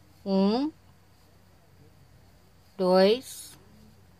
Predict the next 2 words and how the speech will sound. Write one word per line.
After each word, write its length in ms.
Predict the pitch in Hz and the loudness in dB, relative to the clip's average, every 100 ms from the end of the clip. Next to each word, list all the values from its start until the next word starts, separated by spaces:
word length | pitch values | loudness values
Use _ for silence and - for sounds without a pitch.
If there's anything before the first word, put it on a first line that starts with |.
| _ _ _ _ - - - - - _ - _ - - - _ - | _ _ _ _ -20 -20 -20 -20 -20 _ -20 _ -20 -20 -20 _ -10
três, 840 | 190 185 185 190 226 - - - - _ - - - - - _ _ - _ _ _ _ _ _ - | -2 2 2 2 0 -10 -20 -20 -20 _ -20 -20 -20 -20 -20 _ _ -20 _ _ _ _ _ _ -4
quatro, 720 | 190 180 175 185 - 214 254 | 0 2 2 0 -6 -10 -10